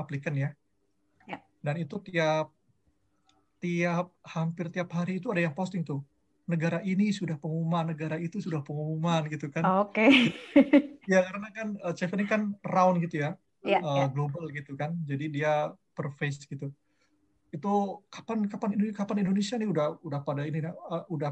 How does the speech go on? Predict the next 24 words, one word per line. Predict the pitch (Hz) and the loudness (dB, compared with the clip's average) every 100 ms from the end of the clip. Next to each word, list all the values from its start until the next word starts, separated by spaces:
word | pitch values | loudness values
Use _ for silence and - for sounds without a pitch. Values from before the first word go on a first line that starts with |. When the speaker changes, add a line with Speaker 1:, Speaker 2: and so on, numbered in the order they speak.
| - | -4
Speaker 1:
pada | 147 143 - | -4 -2 -4
ada | 147 | -2
yang | 147 143 | -2 0
paranoid, | 147 139 143 170 165 143 | 0 2 2 2 0 0
jangan-jangan | 143 147 143 160 170 | 0 0 0 -2 -2
kemarin | 165 147 170 | -4 -4 -2
saya | 170 165 | -2 -4
salah | 165 151 143 | -2 -4 -2
di | 135 | -2
sini, | 190 170 | -2 -2
salah | 165 147 | -2 -4
di | 139 | -4
situ. | 185 165 | -6 -2
Speaker 2:
<laughs> | 214 247 - - 320 - 311 - | 2 4 6 6 4 2 -4 -6
Speaker 1:
Itulah. | - - 156 139 _ _ _ _ _ - | -12 -2 0 0 _ _ _ _ _ -2
Terus, | 175 175 | 0 2
<laughs> | 190 165 - 170 - - - - | 2 4 6 4 4 -12 -20 -2
terus, | 175 185 185 | 2 2 0
iya, | 190 180 156 | 2 4 4
terus | 175 - | 0 0
sampai | 180 156 170 | 0 2 0
akhirnya, | 151 - 160 170 190 190 - | 0 -2 -2 2 4 4 2
eh, | 160 151 151 147 143 139 | 4 6 6 4 0 -2
pengumuman, | 156 151 147 147 185 254 | -2 -2 0 2 2 0